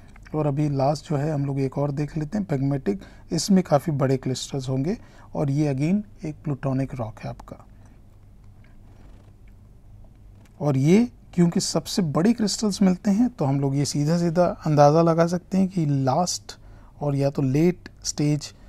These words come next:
in the process of crystallization, ये तो सबके आखिर में बनेगा because इसका क्रिस्टल को बहुत ज़्यादा समय मिला है बड़े क्रिस्टल्स बनने में। तो ये pegmatite जो है वो इस तरह का दिखता है कुछ करके आपका। अब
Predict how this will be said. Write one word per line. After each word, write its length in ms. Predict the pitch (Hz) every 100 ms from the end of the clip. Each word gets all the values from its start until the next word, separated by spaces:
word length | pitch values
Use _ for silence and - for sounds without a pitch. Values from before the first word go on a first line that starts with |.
| - - -
in 120 | 147
the 40 | 147
process 400 | 147 135 135 147
of 60 |
crystallization, 640 | - 131 - 139 131 -
ये 200 | 139 139
तो 140 | 139 147
सबके 280 | 165 - -
आखिर 460 | 139 143 - 180
में 280 | 170 185 190
बनेगा 360 | 139 131 135 135
because 340 | 139 160 151
इसका 280 | 143 - 139
क्रिस्टल 380 | 151 - - 151
को 260 | 175 226 - - -
बहुत 320 | 147 143 180
ज़्यादा 360 | 160 143 160 202 - - -
समय 340 | - 156 139 151
मिला 280 | 156 147 156
है 140 | 220
बड़े 300 | 147 139 135
क्रिस्टल्स 600 | 165 - - 151 - 131
बनने 300 | 131 120 117
में। 180 | 113 120 - - - -
तो 60 | 151
ये 60 |
pegmatite 560 | 147 139 139 127 135 135 - - - -
जो 120 | - 123
है 180 | 160
वो 320 | 233 151 143 -
इस 160 | 139 -
तरह 160 | 131 127
का 140 | 123
दिखता 320 | 123 - -
है 120 | 120
कुछ 220 | 139 120 -
करके 360 | 139 - 127
आपका। 320 | 127 - - - - - - - - - - - - - -
अब 200 | 160